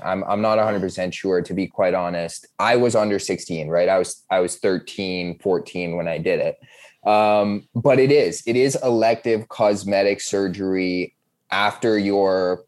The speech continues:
sixteen or eighteen years old. Um, when you're, uh, sort of a child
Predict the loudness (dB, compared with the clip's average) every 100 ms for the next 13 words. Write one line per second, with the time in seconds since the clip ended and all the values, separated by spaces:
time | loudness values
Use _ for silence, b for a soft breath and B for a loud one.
0 | -14 -6 -6 -4 -2 -2 -4 -6 -6 -6
1 | -4 -4 -4 -12 -10 -4 -2 -2 -2 -2
2 | -4 -8 -12 b b b _ _ -6 0
3 | 2 2 4 4 4 4 2 -2 _ _
4 | -2 2 4 4 2 2 0 2 0 -2
5 | 0 4 4 2 2 -2